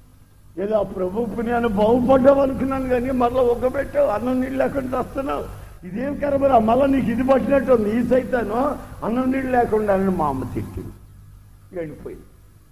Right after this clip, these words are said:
మళ్ళీ వాళ్ళు వచ్చారు, వీళ్ళు వచ్చారు, మా నాన్న వచ్చాడు, మా వదినలు వచ్చి అంతా వచ్చారు. మా రెండో అన్న వచ్చాడు.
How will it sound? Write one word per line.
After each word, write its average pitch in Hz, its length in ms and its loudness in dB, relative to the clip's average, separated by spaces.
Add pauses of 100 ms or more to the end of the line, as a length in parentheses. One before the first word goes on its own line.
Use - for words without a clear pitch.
(380)
మళ్ళీ 170 200 -4
వాళ్ళు 160 260 -2
వచ్చారు, 156 300 -4
వీళ్ళు 143 200 -4
వచ్చారు, 143 300 -4
మా 135 140 -6
నాన్న 131 280 -6
వచ్చాడు, 131 340 -10
మా 117 540 -6 (200)
వదినలు 123 380 -14
వచ్చి 120 200 -16
అంతా 110 200 -18
వచ్చారు. - 580 -20
మా 202 80 -4
రెండో 202 440 -2
అన్న 170 280 2
వచ్చాడు. - 640 -8